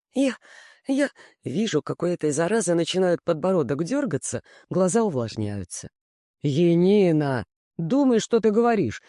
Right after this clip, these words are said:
Ей и так плохо, а ты?" "Вызывай врача, Яхонтов. Пусть слушает, анализы возьмет, назначение выпишет".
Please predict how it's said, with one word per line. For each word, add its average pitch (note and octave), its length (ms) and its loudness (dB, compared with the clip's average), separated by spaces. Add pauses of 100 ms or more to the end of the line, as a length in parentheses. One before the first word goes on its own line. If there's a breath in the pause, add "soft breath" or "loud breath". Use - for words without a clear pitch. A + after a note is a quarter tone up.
Ей E3 280 2
и - 20 -2
так - 260 -4
плохо, C#3 460 0
а C3+ 100 -2
ты?" B3+ 240 0 (760)
"Вызывай G3 580 2
врача, A3 420 0
Яхонтов. D#3 720 -4 (320)
Пусть D4 200 0
слушает, F#3+ 580 -2 (300 soft breath)
анализы G3 600 2
возьмет, F3+ 460 0 (260 soft breath)
назначение F3 720 2
выпишет". C#3+ 500 -4